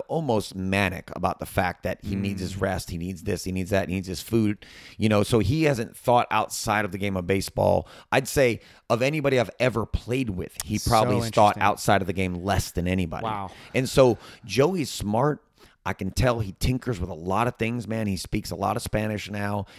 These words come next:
Speaker 1: He has gotten into, like, geology. He, you know,
Speaker 2: <laughs>
Speaker 1: he, he, he, he, he can be like a
Speaker 2: Chess.
Speaker 1: comedian. I've been trying to,
Speaker 2: Yeah.
Speaker 1: yes, he's into chess. I've been trying to convince him in Cincinnati to get down, like, just a fifteen-minute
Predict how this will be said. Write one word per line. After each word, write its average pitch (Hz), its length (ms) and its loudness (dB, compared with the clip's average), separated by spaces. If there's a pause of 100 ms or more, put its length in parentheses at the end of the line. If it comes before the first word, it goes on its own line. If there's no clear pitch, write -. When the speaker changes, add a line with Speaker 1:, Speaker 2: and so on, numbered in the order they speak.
(140)
Speaker 1:
He 95 320 -6
has 90 160 -6
gotten 95 320 -2
into, 98 280 -4
like, 85 200 -2
geology. 110 880 -2 (360)
He, 98 280 2 (100)
you 123 100 4
know, 101 220 2 (120)
Speaker 2:
<laughs> - 120 -20
Speaker 1:
he, 135 200 0
he, 110 200 -8
he, 117 340 -6
he, 120 220 -4
he 98 140 -8
can 127 280 0
be 139 120 4
like 135 160 4
a - 20 2
Speaker 2:
Chess. 120 100 -2
Speaker 1:
comedian. 131 380 2
I've 160 220 4
been 160 120 -2
trying 131 280 2
to, 123 60 -4
Speaker 2:
Yeah. 107 80 -10
Speaker 1:
yes, 113 260 4
he's 101 100 -4
into 107 180 2
chess. 127 300 2 (260)
I've 165 160 2
been 180 120 -2
trying 123 220 -2
to 113 60 -2
convince 110 380 2
him 104 180 2 (440)
in 104 120 -2
Cincinnati 110 720 0
to 95 460 2 (460)
get 113 320 0
down, 104 460 0
like, 90 260 -6
just - 180 -4
a 85 60 -4
fifteen-minute 113 1000 -2